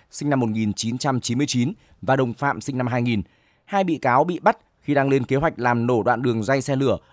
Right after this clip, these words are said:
ở quận Leninsky, bán đảo Crimea, theo chỉ thị từ Ukraine. Cũng theo điều tra của F S B, nam thanh niên này đã được một nhân viên của Tổng cục Tình báo H U R thuộc Bộ Quốc phòng Ukraine tuyển dụng hồi tháng mười năm hai nghìn không trăm hai mươi ba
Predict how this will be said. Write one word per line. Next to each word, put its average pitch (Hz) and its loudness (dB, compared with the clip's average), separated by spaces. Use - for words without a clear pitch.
ở 117 0
quận 127 0
Leninsky, 123 0
bán 143 6
đảo 170 6
Crimea, 135 2
theo 185 0
chỉ 135 -2
thị 131 -2
từ 135 0
Ukraine. 131 2
Cũng 151 2
theo 143 4
điều 120 2
tra 127 0
của 113 0
F 151 2
S 151 -6
B, 139 0
nam 123 2
thanh 131 -2
niên 131 0
này 113 0
đã 156 2
được 180 0
một 120 0
nhân 131 0
viên 127 2
của 117 0
Tổng 107 -2
cục - -6
Tình 117 -4
báo 110 2
H - -4
U 147 4
R 120 4
thuộc 139 2
Bộ 135 4
Quốc 202 4
phòng 127 4
Ukraine 131 2
tuyển 107 0
dụng 135 0
hồi 135 4
tháng 156 -2
mười 139 4
năm 123 0
hai 123 0
nghìn 113 0
không 123 0
trăm 120 -2
hai 120 -2
mươi 127 0
ba 123 2